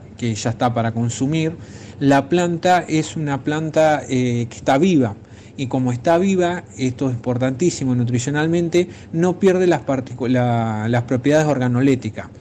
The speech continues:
Uno lo que hace, cosecha la planta, se acondiciona para poder ser, eh, transportada, que se, suele ser una bolsita con un poco de agua, y uno la puede llevar hasta tu casa, eh, y en tu casa la podés poner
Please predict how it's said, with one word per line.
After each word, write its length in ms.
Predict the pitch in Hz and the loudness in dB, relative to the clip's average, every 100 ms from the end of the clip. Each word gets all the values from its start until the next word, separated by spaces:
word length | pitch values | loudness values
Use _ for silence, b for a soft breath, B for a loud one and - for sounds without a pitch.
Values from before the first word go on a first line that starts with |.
| B B | B B
Uno 240 | 151 151 147 | -4 -2 0
lo 160 | 147 147 | 0 2
que 120 | 180 | 2
hace, 300 | 185 - 151 | 2 0 -2
cosecha 500 | 139 123 170 165 156 | -4 0 0 0 -2
la 160 | 160 | -2
planta, 540 | 160 196 185 180 180 180 | -2 -4 -2 -2 -2 -2
se 280 | - - 117 | -2 -2 -2
acondiciona 680 | 110 117 120 - 143 131 | 0 -2 -2 0 0 0
para 200 | 123 113 | -2 -4
poder 480 | 107 117 120 120 113 | -2 0 2 2 -2
ser, 460 | 104 127 120 113 107 107 - B B B | -2 0 2 2 0 -6 -8 B B B
eh, 200 | 113 107 | -6 -4
transportada, 840 | 123 117 139 139 190 185 185 226 - - | -4 -2 -2 2 4 6 4 0 -6 -8
que 220 | 117 107 | -8 -6
se, 180 | - 110 | -8 -10
suele 240 | - 139 123 | -6 -4 -4
ser 160 | 120 | -4
una 180 | 127 123 | -2 0
bolsita 480 | 120 120 - 151 135 | 2 0 0 0 0
con 140 | 120 | 0
un 80 | 117 | 0
poco 240 | 117 120 143 | 0 2 4
de 140 | 185 | 4
agua, 280 | 180 202 226 B B B - | 4 2 0 B B B 0
y 80 | |
uno 160 | 175 180 | 2 4
la 160 | 170 156 | 0 2
puede 220 | 180 180 | 2 2
llevar 360 | 175 170 151 | 2 2 2
hasta 220 | 135 120 143 | 2 -4 -2
tu 160 | 165 | -2
casa, 520 | - 208 - 202 220 226 B B | 2 0 2 -2 -2 -4 B B
eh, 120 | 147 | -2
y 260 | 139 135 147 | 0 2 2
en 120 | 143 | 2
tu 160 | 156 - | -2 2
casa 340 | 175 170 180 | 2 2 0
la 140 | 170 139 | 0 0
podés 180 | 151 | -4
poner 360 | 147 147 151 143 | -2 -2 -2 -2